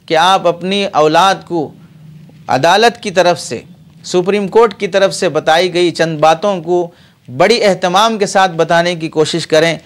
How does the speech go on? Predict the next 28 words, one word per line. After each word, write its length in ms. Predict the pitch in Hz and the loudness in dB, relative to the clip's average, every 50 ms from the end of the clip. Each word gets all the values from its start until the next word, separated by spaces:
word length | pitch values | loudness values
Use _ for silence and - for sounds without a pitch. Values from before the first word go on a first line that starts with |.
| - - - _ _ _ | -20 -20 -20 _ _ _
पहली 280 | 170 185 208 233 247 240 | 2 2 2 2 2 0
चीज़ 280 | 196 - 220 214 185 175 | 0 0 -2 -2 0 2
ये 120 | 190 190 190 | 2 2 4
है 180 | 180 196 196 180 | 4 2 0 0
कि 280 | 170 185 190 196 190 190 - _ _ _ _ _ _ - _ _ _ _ - | 0 0 0 0 0 -4 -10 _ _ _ _ _ _ -20 _ _ _ _ -8
मीर 400 | 139 156 196 220 226 220 180 - - 151 156 _ _ _ _ - | -4 0 2 2 4 2 2 0 -6 -16 -20 _ _ _ _ -4
बाकी 540 | 123 156 165 180 185 175 - 220 226 226 214 | 0 2 2 2 2 0 -2 -2 -2 0 0
ने 380 | 190 185 185 185 185 190 - - _ _ _ _ _ _ | 0 0 0 0 -2 -4 -8 -12 _ _ _ _ _ _
पन्द्रह 360 | 147 160 185 202 214 214 214 208 | -4 0 2 2 4 4 2 2
सौ 200 | - - 208 208 | 0 0 0 2
अट्ठाईस 680 | 208 - 175 165 - 165 165 180 214 226 214 - - - | 2 0 -2 -2 -2 -2 -2 0 0 0 -2 -4 -6 -8
में 260 | 170 175 156 120 107 - _ _ _ _ _ _ _ - | -6 -6 -6 -8 -8 -12 _ _ _ _ _ _ _ -6
ये 160 | 127 151 180 | -2 -2 0
मस्जिद 380 | 180 170 165 - - 208 202 175 151 | 0 0 -2 -2 -2 -2 -2 0 0
बनाई 420 | 139 160 165 170 185 208 214 208 | 0 2 2 2 2 2 0 -2
थी, 220 | 175 165 196 208 202 | -2 -4 -4 -4 -2
जिसे 320 | 170 175 170 - 196 190 180 | -2 -4 -2 -2 -2 -2 2
बाबरी 380 | - 160 160 165 156 175 190 185 | 2 2 2 2 2 -2 -4 -2
मस्जिद 400 | 170 156 147 - - 180 170 160 | -4 -4 -6 -6 -6 -8 -8 -4
कहा 240 | - 160 147 156 151 | -4 -2 -2 0 0
जाता 360 | 147 151 143 139 - 143 135 135 | 0 0 0 0 0 0 0 2
है। 260 | 147 160 185 196 - - - - - _ _ - | 2 0 0 -2 -6 -12 -20 -20 -20 _ _ -4
बाबर 440 | 120 139 151 160 160 156 202 214 202 196 | 0 2 4 4 4 4 2 2 2 0
की 220 | - - 196 202 | -4 -6 -4 -4
हुकूमत 540 | 185 165 170 165 - 190 202 202 208 202 202 | -2 -2 -4 -2 -2 -2 0 0 -2 -2 -2
के 140 | - 190 185 | -2 -4 -2
तहत 360 | 175 - 151 156 170 165 165 - | 0 0 0 2 2 0 0 -2
में 280 | 160 180 202 220 226 | -4 -2 -2 -2 -2